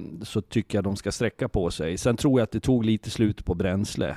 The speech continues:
lite slut på energi. Och vi får ju konstatera att, hjälp mig nu om jag räknar fel, men sa man att det var etthundraåtta mil enkel resa Kristianstad-Övik,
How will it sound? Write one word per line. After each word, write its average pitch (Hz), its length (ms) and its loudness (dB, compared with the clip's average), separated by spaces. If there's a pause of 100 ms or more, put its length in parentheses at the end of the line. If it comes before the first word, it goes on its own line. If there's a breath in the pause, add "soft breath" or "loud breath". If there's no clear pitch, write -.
(120)
lite 95 340 -6
slut 95 320 0
på 78 100 -2
energi. 90 640 -2
Och 90 300 0
vi 98 80 0
får 101 180 2
ju 98 40 2
konstatera 104 720 2
att, - 160 -4
hjälp 107 320 0
mig 95 100 2
nu 92 60 4
om 92 100 2
jag 95 140 4
räknar 90 280 0
fel, 101 240 2
men 92 260 2
sa - 220 0
man 113 160 4
att 110 100 0
det - 80 -6
var 95 120 0
etthundraåtta 104 1120 -2
mil 107 320 2
enkel 95 380 2
resa 92 420 0
Kristianstad-Övik, 98 1120 0